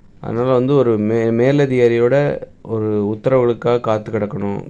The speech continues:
கட்டளைகளுக்காக காத்து கிடக்கணும். அப்போதான் அவர் சொல்ற வேலையை எதிர்பார்த்து காத்து கிடக்கணும், செஞ்சு, ஆ, அப்பதான் வந்து அது வந்து மேலதிகாரிக்கு நீங்க உதவி செய்றீங்கன்னு அர்த்தம். அவருடைய வேலை செய்வதற்கு அவருக்கு நீங்க உதவியா இருக்கீங்க.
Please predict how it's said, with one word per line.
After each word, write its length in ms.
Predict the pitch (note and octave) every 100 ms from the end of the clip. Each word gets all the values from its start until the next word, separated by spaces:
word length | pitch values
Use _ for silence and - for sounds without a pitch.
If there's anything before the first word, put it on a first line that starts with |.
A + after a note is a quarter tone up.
| -
கட்டளைகளுக்காக 720 | G#2+ G#2+ B2 A#2 A2 G#2+ A2+
காத்து 320 | A2 G#2+ G#2 G#2+
கிடக்கணும். 460 | G2+ - G2 G2+ - - - - - - - -
அப்போதான் 400 | G#2+ A#2 A#2 A2
அவர் 180 | A#2 A2+
சொல்ற 120 | A#2+
வேலையை 600 | B2+ A#2+ A#2+ A#2+ B2 B2 -
எதிர்பார்த்து 600 | G#2+ A2+ A#2+ A#2+ A#2+ A#2
காத்து 300 | G#2+ G#2 G#2
கிடக்கணும், 320 | G2+ G2+ G2+
செஞ்சு, 460 | A#2 A2+ A#2+ E3+ - - - - - -
ஆ, 380 | A#2 A#2 A2+ G#2+
அப்பதான் 320 | - D3+ D3+
வந்து 180 | C#3+ D3+
அது 160 | C3
வந்து 180 | C3+ D3
மேலதிகாரிக்கு 720 | C3+ C#3+ D3 C#3+ C#3 C3+ B2+
நீங்க 240 | C#3+ C3 A#2
உதவி 260 | A#2 B2+ B2
செய்றீங்கன்னு 360 | A#2 A2 A2 A2
அர்த்தம். 320 | G2+ - - -
அவருடைய 460 | A2 A2+ A2+ A2
வேலை 260 | A2+ C3+ C#3+
செய்வதற்கு 600 | C#3 A#2+ A#2 A2+ G#2+ E3+
அவருக்கு 360 | C#3+ B2+ A#2+ C#3
நீங்க 200 | A#2+ A#2+
உதவியா 380 | A2 A2 A2+
இருக்கீங்க. 400 | G#2+ G2+ G2 F#2+